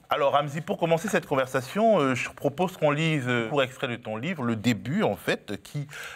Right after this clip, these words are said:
ne s'encombre pas de fioritures, hein, qui va droit au but. Alors on va lire, euh, ces phrases-là, des phrases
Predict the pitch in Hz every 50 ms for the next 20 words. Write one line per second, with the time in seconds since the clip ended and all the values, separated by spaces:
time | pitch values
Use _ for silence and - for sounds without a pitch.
0 | 131 - 110 123 117 - 127 120 - - 170 180 160 127 123 117 - 127 123 113
1 | 113 107 - - 110 98 110 104 - - - 165 185 156 117 117 123 123 - 139
2 | 127 120 110 117 107 104 101 98 90 113 120 143 143 - 123 113 95 98 135 202
3 | 277 - - - - - - - - - 104 113 110 120 120 117 117 117 120 123
4 | 127 120 104 107 107 104 - - 127 120 - - - 131 127 127 120 107 95 95
5 | 107 123 185 240 247 190 139 117 - - - 110 117 113 - - - 139 131 127
6 | 127 117 120